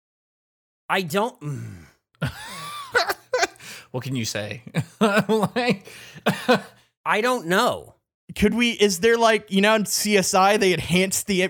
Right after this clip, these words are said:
Speaker 3: c-, can we do that? Do we know? I
Speaker 1: Uh-huh.
Speaker 3: don't think that technology is real.
Speaker 1: So you think, so
Speaker 3: Uh.
Speaker 1: you showed this to a bunch of people and nobody guessed?
Speaker 3: I've shown
Speaker 1: Nobody
Speaker 3: it to
Speaker 1: guessed your letter.
Speaker 3: three or four, and
Speaker 1: Uh-huh.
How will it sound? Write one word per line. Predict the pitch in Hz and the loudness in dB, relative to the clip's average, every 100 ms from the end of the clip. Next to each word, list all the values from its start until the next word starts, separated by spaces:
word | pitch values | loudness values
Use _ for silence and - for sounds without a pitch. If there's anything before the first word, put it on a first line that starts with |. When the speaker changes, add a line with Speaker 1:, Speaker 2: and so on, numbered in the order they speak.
| - | -4
Speaker 3:
c-, | - | -10
can | - 190 | 0 2
we | 175 | 2
do | 180 180 | 2 4
that? | 175 190 - _ _ _ _ - | 4 2 -4 _ _ _ _ -2
Do | 180 | 2
we | 180 | 4
know? | 180 | 4
I | |
Speaker 1:
Uh-huh. | 185 | 4
Speaker 3:
don't | 226 | 2
think | 233 196 | 2 0
that | 214 196 | 0 2
technology | 202 190 185 160 170 | 0 2 2 2 0
is | 135 | 0
real. | 139 156 175 107 - _ _ _ _ _ - | 0 0 0 -2 -8 _ _ _ _ _ -8
Speaker 1:
So | - 254 | 2 2
you | 190 311 370 | 2 0 0
think, | 302 311 - | 0 -2 0
so | - 247 | 0 0
Speaker 3:
Uh. | 190 | 0
Speaker 1:
you | 254 | 0
showed | 339 262 233 | 2 2 0
this | 269 - | -2 0
to | 240 | 0
a | |
bunch | 190 202 | 0 -2
of | 208 | -4
people | 196 175 202 | -4 0 0
and | 160 | 2
nobody | 165 165 175 | 0 0 -4
guessed? | 147 156 151 - - - _ _ _ - - _ - | -2 0 2 0 -2 -8 _ _ _ -18 -18 _ -2
Speaker 3:
I've | 143 170 | -2 0
shown | - 190 | 0 2
Speaker 1:
Nobody | 214 233 | 2 2
Speaker 3:
it | |
to | 196 | 2
Speaker 1:
guessed | 196 - | 2 0
your | 175 | -2
letter. | 151 127 80 - _ _ _ | -4 -4 -6 -18 _ _ _
Speaker 3:
three | - - 196 233 | -8 -2 0 2
or | 240 | 0
four, | - 180 151 127 127 170 _ _ _ 156 | -2 0 0 0 -2 -6 _ _ _ 0
and | 165 156 | 0 0
Speaker 1:
Uh-huh. | 131 | -4